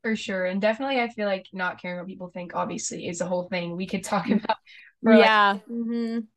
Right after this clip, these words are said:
Speaker 1: that one's crazy. And especially, like, L S U is so similar to F S U in that. So
Speaker 2: Mm-hmm.
Speaker 1: it's interesting, been talking to you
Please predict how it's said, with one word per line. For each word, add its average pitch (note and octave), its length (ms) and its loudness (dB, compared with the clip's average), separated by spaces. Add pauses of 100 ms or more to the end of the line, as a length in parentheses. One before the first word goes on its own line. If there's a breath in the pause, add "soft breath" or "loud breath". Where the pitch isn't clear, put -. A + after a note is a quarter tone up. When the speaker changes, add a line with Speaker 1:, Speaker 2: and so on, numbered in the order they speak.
(100)
Speaker 1:
that F#3+ 160 0
one's F3+ 240 -4
crazy. F3+ 460 -4
And G#3+ 100 2
especially, A#3+ 420 -2
like, G3+ 240 0
L F#3 120 0
S F#3+ 160 -6
U F#3 100 -10
is F3 160 -12
so F3+ 140 -8
similar F3+ 320 -10
to - 80 -8
F F3 160 -10
S - 180 -10
U - 120 -6
in A3 100 -6
that. G#3+ 260 -8
So F3+ 300 -4
Speaker 2:
Mm-hmm. A3 320 4
Speaker 1:
it's - 320 -12 (120)
interesting, F#3 540 -6 (380)
been F#3+ 180 -2
talking F3+ 320 -4
to F3 80 -6
you F3 220 -4